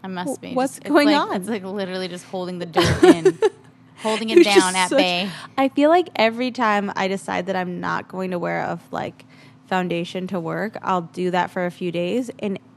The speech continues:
Speaker 2: every single time without fail, I will break out. And I don't know if it's creating, like, a barrier to the outside, like, pollutants or whatever's going on in the world, but
Speaker 1: That's true.
Speaker 2: it, I don't know what happens, but every time I try to go no makeup, it,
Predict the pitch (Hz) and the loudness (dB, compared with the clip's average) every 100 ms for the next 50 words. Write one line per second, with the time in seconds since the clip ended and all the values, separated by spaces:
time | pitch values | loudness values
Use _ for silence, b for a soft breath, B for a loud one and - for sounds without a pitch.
0 | - 202 196 208 214 202 208 185 170 - | -2 0 0 0 -2 -2 -4 -4 -4 -6
1 | 170 175 175 170 175 165 170 190 185 170 | -6 -4 -2 -4 -2 -2 -2 0 -2 -2
2 | 156 165 170 - 85 - 196 190 196 208 | -4 -8 -8 -8 -10 -8 -6 -4 0 0
3 | 202 208 - 208 185 175 170 170 165 170 | 0 -4 -8 -6 -4 -4 -6 -6 -6 -4
4 | 165 175 185 196 214 220 B B B - | -4 -4 -2 -2 -4 -8 B B B -20
5 | - 196 180 165 165 - 190 180 - _ | -12 -6 -2 0 -2 -2 -2 -2 -8 _
6 | - - - - - - 196 165 156 - | -20 -20 -20 -20 -20 -14 -8 -8 -8 -14
7 | - - 175 185 214 254 254 254 233 202 | -20 -12 -8 -8 -6 -6 -6 -4 -4 -2
8 | 196 202 226 214 226 220 208 208 233 233 | -2 -2 -6 -6 -8 -4 -2 -2 -4 -4
9 | 240 247 254 247 - 185 175 - - 214 | -4 -4 -4 -6 -2 0 0 -4 -16 -18
10 | - - - 214 175 165 - - 202 190 | -18 -20 -14 -12 -12 -14 -12 -2 2 2
11 | - - 180 185 220 220 226 233 233 202 | 0 -2 -2 0 -2 -2 -2 -2 -2 -4
12 | 180 175 170 180 190 185 180 180 170 160 | -6 -8 -8 -8 -8 -8 -6 -8 -8 -8
13 | 160 156 147 90 - 78 - | -8 -8 -10 -10 -8 -8 -10